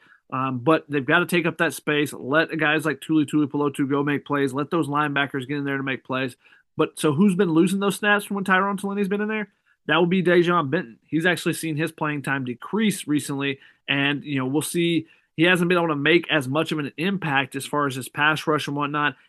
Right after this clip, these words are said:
Hasn't had a pressure the last two games in twenty-nine pass rush snaps. See if he can snap that streak this weekend against Cal. Another guy that hasn't made as big of an impact recently is Solomon Byrd, and that's why you saw Nick Figueroa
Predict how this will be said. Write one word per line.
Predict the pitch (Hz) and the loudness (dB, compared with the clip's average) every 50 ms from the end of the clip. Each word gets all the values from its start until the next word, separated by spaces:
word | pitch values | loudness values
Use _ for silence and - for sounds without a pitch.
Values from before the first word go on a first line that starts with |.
| _ - | _ 0
Hasn't | - 156 175 185 208 160 151 | 2 4 4 4 2 -2 -2
had | 151 165 170 170 165 | 0 2 4 4 4
a | 156 151 151 143 | 4 4 2 2
pressure | 131 - - - 175 180 175 - - 170 160 | -2 -4 -4 -2 0 0 0 0 0 0 0
the | 139 135 | 0 0
last | 131 135 147 147 143 - - | 0 2 2 2 2 0 -2
two | 147 139 | -6 -4
games | 131 147 151 156 156 139 123 | -2 -2 -4 -2 -4 -4 -6
in | 131 127 | -6 -8
twenty-nine | - - 151 147 143 139 139 131 127 | -8 -6 -6 -4 -4 -2 -4 -4 -4
pass | 123 151 135 131 131 - - | -4 -2 0 0 0 -2 -4
rush | 120 117 - | -6 -6 -8
snaps. | - - 147 151 151 143 - - - _ - _ _ | -8 -4 -2 -2 -2 -2 -4 -6 -14 _ -20 _ _
See | - - 156 151 | -6 -2 0 0
if | 147 - | 2 2
he | 160 151 | 0 -2
can | 147 139 | -2 -4
snap | 131 - 151 143 139 - - | -4 0 2 2 2 2 2
that | 147 139 139 | 0 0 0
streak | - - - 139 139 131 - | -2 -4 -4 -4 -4 -4 -4
this | - 139 135 - 135 | -4 -6 -4 -4 -4
weekend | 139 131 - 135 127 | -6 -6 -4 -6 -8
against | 123 120 110 104 - - | -8 -8 -10 -10 -10 -8
Cal. | 127 123 117 90 - _ _ _ _ _ _ _ _ _ _ _ _ _ _ _ _ _ _ _ _ _ _ _ - | -6 -4 -4 -6 -6 _ _ _ _ _ _ _ _ _ _ _ _ _ _ _ _ _ _ _ _ _ _ _ -2
Another | 143 156 170 175 165 | 0 2 4 6 6
guy | 175 175 175 | 6 6 6
that | 170 147 | 6 6
hasn't | 165 175 160 160 156 | 4 2 2 2 2
made | 156 156 | 2 2
as | 143 127 | 0 2
big | 120 156 156 151 | 2 2 2 2
of | 147 | 2
an | 147 | -2
impact | 147 151 143 - 156 143 135 117 | -2 -4 -2 0 0 0 0 0
recently | 135 151 151 139 - 151 147 147 | 0 -2 -2 -2 -2 -2 -2 -2
is | 131 - | -2 -2
Solomon | - 147 135 131 127 117 117 | -2 -2 -2 -2 -4 -6 -4
Byrd, | 113 135 143 151 160 160 156 - _ _ _ _ - | -2 0 2 4 2 2 0 -4 _ _ _ _ -6
and | 135 | -2
that's | 147 160 165 - 170 | 0 0 0 0 0
why | 165 156 | 0 2
you | 151 143 | 2 0
saw | - - 165 147 151 151 | 0 0 0 2 2 0
Nick | 147 147 139 - | 0 -2 -4 -6
Figueroa | - - - - - 156 127 127 127 143 151 151 156 156 147 | -8 -14 -8 -6 -4 -2 -2 0 0 2 2 4 4 2 2